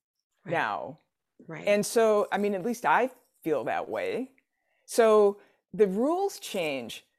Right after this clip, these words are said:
Speaker 2: The need for good actions is greater than ever, but the rules around those actions change now.
Speaker 1: Mm, mm-hmm.
Speaker 2: So what it looks like to be inspired, that's about the same. You get a good idea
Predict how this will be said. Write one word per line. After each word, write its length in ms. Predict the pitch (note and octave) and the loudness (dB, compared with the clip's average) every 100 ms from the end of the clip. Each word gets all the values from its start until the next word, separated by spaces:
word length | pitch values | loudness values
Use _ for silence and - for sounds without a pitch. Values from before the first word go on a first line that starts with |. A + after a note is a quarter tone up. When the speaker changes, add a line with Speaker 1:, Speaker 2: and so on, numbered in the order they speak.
| - | 4
Speaker 2:
The 100 | G3+ | 6
need 420 | G#3 A#3 D4+ F#4+ | 8 8 6 4
for 180 | - - | 6 4
good 560 | F#3 - A#3+ B3+ A#3 G#3 - - | 4 0 6 8 8 4 -8 -8
actions 640 | G3+ B3 C4 - F3 E3 | -4 -4 -6 -6 -6 -6
is 200 | - E3+ | -4 -4
greater 440 | C#3+ F3+ G3+ G#3 G3 | -4 0 4 4 4
than 180 | F3 E3 _ | 2 -2 _
ever, 600 | F#3 G3 E3+ E3 C3 C3+ _ _ - _ _ - | 4 4 4 0 -2 -6 _ _ -20 _ _ -2
but 80 | G#3+ | 2
the 80 | |
rules 360 | G3 A3+ D4 C4 | 4 6 4 4
around 460 | G#3 F3+ F#3+ G#3+ A3 | 0 2 0 -2 -2
those 180 | G#3 | -4
actions 480 | F#3 D#3+ - E3 D#3+ | -2 -2 -4 -10 -10
change 560 | - - G3 G3+ G3+ E3+ | -12 -10 -6 -6 -6 -8
now. 440 | D#3 A2+ A2 - _ _ _ E3+ | -10 -10 -12 -16 _ _ _ -16
Speaker 1:
Mm, 540 | E3+ E3 D#3+ D#3+ D#3+ - _ | -14 -14 -16 -18 -20 -20 _
mm-hmm. 140 | E3 E3 | -16 -16
Speaker 2:
So 540 | C#3+ E3+ A3 G#3 G3 F#3 _ _ _ _ _ _ - | -8 2 6 6 4 2 _ _ _ _ _ _ -4
what 300 | F#3 A3 A#3+ | 4 4 4
it 120 | F3+ | 2
looks 360 | G#3+ A#3 - | 2 2 0
like 200 | A3+ G#3+ | -4 -4
to 80 | - | -4
be 200 | F3+ G3+ | -6 -4
inspired, 600 | F#3+ F3+ - G3+ F#3+ F3 | -6 -6 2 2 4 2
that's 240 | F#3+ B3 C#4+ | 0 0 0
about 260 | B3 A3 | -2 -4
the 60 | E3+ | -6
same. 380 | - F3 C#3+ C3 | -6 -4 -4 -6
You 100 | D#3+ | -2
get 160 | F#3+ | -2
a 20 | |
good 160 | G3 G3 | 0 2
idea 540 | F3 E3 F#3+ - - | 2 2 0 0 -4